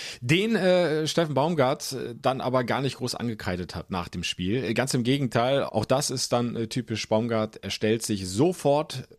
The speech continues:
vor seinen Spieler, beziehungsweise auch vor die ganze Mannschaft und stellt klar,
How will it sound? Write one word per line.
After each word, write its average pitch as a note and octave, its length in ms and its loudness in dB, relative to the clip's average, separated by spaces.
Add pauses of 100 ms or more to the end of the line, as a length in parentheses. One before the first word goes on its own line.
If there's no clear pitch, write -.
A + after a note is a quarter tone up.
vor C#3 360 0
seinen C#3 300 2
Spieler, B2+ 480 -2 (280)
beziehungsweise G#2+ 480 -6
auch - 140 -10
vor A#2 240 0
die A2 160 -2
ganze G#2 300 -2
Mannschaft A#2+ 500 -8 (260)
und B2+ 140 2
stellt A2+ 220 2
klar, A2+ 440 2